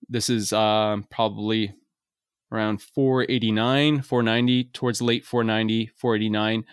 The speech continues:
he immediately began raising a new army to make another attempt at Greece, but was then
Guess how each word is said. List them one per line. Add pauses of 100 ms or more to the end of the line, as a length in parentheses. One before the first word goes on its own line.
(460)
he
immediately
began
raising
a
new
army
to
make
another
attempt
at
Greece, (600)
but (340)
was
then